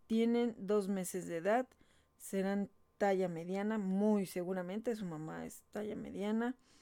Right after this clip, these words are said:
es cariñoso, juguetón, está desparasitado, le vamos a poner su primera vacuna puppy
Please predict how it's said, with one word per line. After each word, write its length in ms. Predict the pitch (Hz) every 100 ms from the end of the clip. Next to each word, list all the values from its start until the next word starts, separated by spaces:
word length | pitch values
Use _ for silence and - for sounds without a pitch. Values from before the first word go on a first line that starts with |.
| _ _ _ _ -
es 200 | 196 -
cariñoso, 680 | 175 170 175 220 254 247
juguetón, 760 | 220 185 180 175 220 226 254 - -
está 300 | - - 180
desparasitado, 1080 | 185 - 170 156 165 170 - 214 233 254 - -
le 180 | 190 180
vamos 280 | 180 226 220
a 60 |
poner 260 | - 185 190
su 120 | 214
primera 440 | 180 185 185 196
vacuna 400 | 190 160 190 185
puppy 500 | 175 - 220 254 269